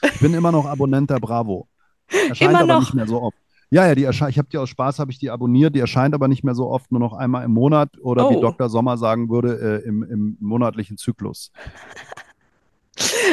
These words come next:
Speaker 2: Ähm.
Speaker 1: Ah, Gags. Siehst du, gleich, gleich immer Gags unterbringen.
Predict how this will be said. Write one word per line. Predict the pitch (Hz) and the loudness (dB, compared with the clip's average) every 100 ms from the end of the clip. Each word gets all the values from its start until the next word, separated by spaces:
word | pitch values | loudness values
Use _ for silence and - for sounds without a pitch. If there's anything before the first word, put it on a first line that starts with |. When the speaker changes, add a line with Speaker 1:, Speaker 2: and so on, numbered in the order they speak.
| - - | 0 2
Speaker 2:
Ähm. | 294 285 | 2 2
Speaker 1:
Ah, | 277 | 0
Gags. | - 349 | 0 -4
Siehst | 143 139 | -8 -4
du, | 165 | 0
gleich, | 139 156 - | 2 2 2
gleich | 151 156 165 | 0 2 2
immer | 156 139 | 0 2
Gags | 131 127 - | 2 -2 -4
unterbringen. | 117 107 92 90 | -2 -2 -4 -10